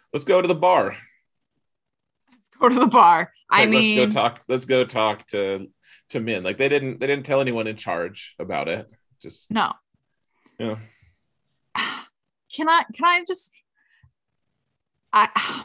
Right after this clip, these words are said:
Speaker 2: <sighs> I need to nitpick on the fact that the, like, they have this, this Trolloc army coming in and, and, you know, they're getting ready and whatever, they're defending the, the city.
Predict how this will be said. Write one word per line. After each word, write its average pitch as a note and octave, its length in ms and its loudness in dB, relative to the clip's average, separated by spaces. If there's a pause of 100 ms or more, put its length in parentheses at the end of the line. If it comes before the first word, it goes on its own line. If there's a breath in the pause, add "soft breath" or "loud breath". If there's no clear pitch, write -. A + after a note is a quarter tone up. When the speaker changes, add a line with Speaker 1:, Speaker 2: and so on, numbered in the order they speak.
(140)
Speaker 2:
<sighs> - 160 -16
I G#3+ 60 -2
need C4+ 220 2
to A3+ 140 0
nitpick F#3 460 -4
on E3+ 160 -4
the E3+ 60 -10
fact D#3+ 440 0
that D3 320 -6 (680)
the, C3 200 -12
like, G3 180 -8
they F#3 120 -2
have G#3+ 380 2
this, G#3 260 -4 (100)
this F#3 220 -8
Trolloc F3+ 540 0
army E3 400 -6
coming F3 340 -6
in D#3 320 -8
and, - 160 -10 (140)
and, G#2+ 160 -14 (120)
you F3 100 -10
know, D#3+ 100 -6
they're C#3+ 100 -8
getting G3 300 0
ready E3+ 340 -2
and D#3 200 -12 (160)
whatever, C3+ 420 -4
they're C3+ 160 -8
defending D#3+ 640 -8 (300)
the, B2+ 340 -4 (260)
the - 140 -14
city. D#3 480 -8